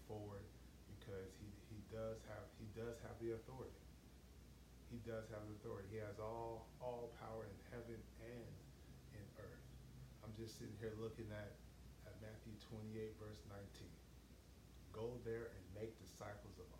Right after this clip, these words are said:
all nations." As Christians, that is, that is our great commission. Not, not to hold it for ourselves, to be selfish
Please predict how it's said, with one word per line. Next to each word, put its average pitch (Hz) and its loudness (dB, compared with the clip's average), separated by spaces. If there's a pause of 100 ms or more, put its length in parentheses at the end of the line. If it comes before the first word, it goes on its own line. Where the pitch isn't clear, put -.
all 104 -2 (160)
nations." - -4 (840)
As - 0
Christians, 123 4 (160)
that 113 2
is, 113 0 (320)
that 113 0
is 113 0
our 104 0
great 107 0
commission. 101 -2 (160)
Not, 117 4 (160)
not 113 0
to 98 0
hold 117 2
it 110 0
for 110 0
ourselves, 110 -2 (400)
to - -6
be 95 -4
selfish 110 -2